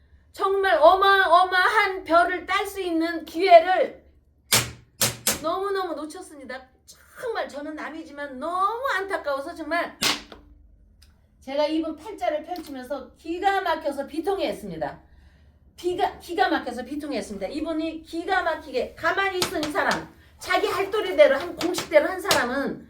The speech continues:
하늘에서 별을 따고 별을 딴 겁니다. 응? 여기 내가 이거 자꾸 두드려서 저기 한데 여기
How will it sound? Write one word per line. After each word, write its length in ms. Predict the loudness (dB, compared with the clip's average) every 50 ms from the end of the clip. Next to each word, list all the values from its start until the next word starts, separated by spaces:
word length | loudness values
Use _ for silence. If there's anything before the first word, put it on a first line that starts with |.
| -20 -20 -10 -4 -2 0 0
하늘에서 400 | 0 0 0 0 -2 -2 -2 -2
별을 320 | 2 4 6 6 4 2 -2
따고 240 | -2 -2 -2 -2 -4
별을 240 | -4 -4 -4 -4
딴 160 | -4 -6 -4 -4
겁니다. 340 | -4 -4 -4 -4 -4 -4 -4 -4 -4
응? 220 | -6 -6 -8 -10 -14 -8 0
여기 440 | 2 2 2 2 0 -4 -6 -8 -14 -18 -20 -20 -20 _ _ _ -8
내가 200 | -6 -6 -6 -6
이거 160 | -8 -10 -12
자꾸 220 | -12 -14 -16 -16
두드려서 380 | -16 -14 -10 -6 -4 -4 -2 0 -2 -2 -2 -4 -10 -20 -18 -14
저기 180 | -12 -8 -6 -6
한데 440 | -6 -6 -4 -4 -6 -6 -6 -10 -18 -20 -20 -20 -20 -20 -20 -20 -20 -20 -20 -20 -20 -18
여기 240 | -16 -16 -14 -16 -18